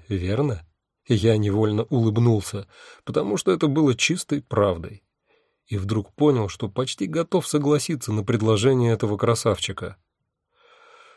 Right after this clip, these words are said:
«Ладно», вздохнул я. Предположим, только предположим, что я соглашусь участвовать в этой безумной затее.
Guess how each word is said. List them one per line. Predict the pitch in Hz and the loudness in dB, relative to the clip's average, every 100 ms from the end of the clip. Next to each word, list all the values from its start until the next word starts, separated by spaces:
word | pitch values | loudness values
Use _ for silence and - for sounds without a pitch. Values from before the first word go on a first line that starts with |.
| _ _ | _ _
«Ладно», | 120 113 107 90 92 - - _ _ | 0 2 4 2 -4 -12 -20 _ _
вздохнул | 101 101 95 - 98 95 | -6 -4 -6 -6 -6 -6
я. | 92 107 98 _ _ _ _ | -8 -12 -16 _ _ _ _
Предположим, | - 101 - 117 110 131 151 113 101 - _ - | -4 -4 0 2 4 6 6 4 -2 -8 _ -6
только | 98 107 | -4 -2
предположим, | 120 120 151 165 139 101 92 - | -2 4 6 8 6 4 0 -12
что | - - | -14 -2
я | 113 | 2
соглашусь | 151 127 110 101 190 175 | 2 2 0 2 2 2
участвовать | 113 131 143 - 117 | 2 2 2 2 -2
в | 92 | -2
этой | 107 123 | -2 0
безумной | 107 95 110 110 113 110 | 0 0 0 2 2 2
затее. | 101 110 101 101 90 87 | 2 2 2 -4 -6 -10